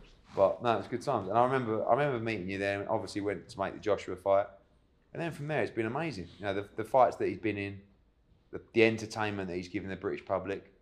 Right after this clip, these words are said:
I just wanna get him a shot now at the world title. Uh, uh, but also, at the same time, setting out a schedule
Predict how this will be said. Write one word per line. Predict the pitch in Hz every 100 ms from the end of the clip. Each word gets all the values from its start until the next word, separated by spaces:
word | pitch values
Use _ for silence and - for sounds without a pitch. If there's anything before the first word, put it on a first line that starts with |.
| _ _ _ -
I | 135
just | 123 110
wanna | 117 104
get | 98 90
him | 101
a |
shot | 101 110 - -
now | 110 113
at |
the | 95
world | 117 120
title. | 175 180 76
Uh, |
uh, | 113 110 139 - _
but | - 226
also, | 220 220 156 135 120 - - _ -
at | 135
the | 120
same | 135 123 110
time, | 113 107 101 95 90 _ _
setting | - - 120 113
out | 107
a | 90
schedule | - 107 92 95 92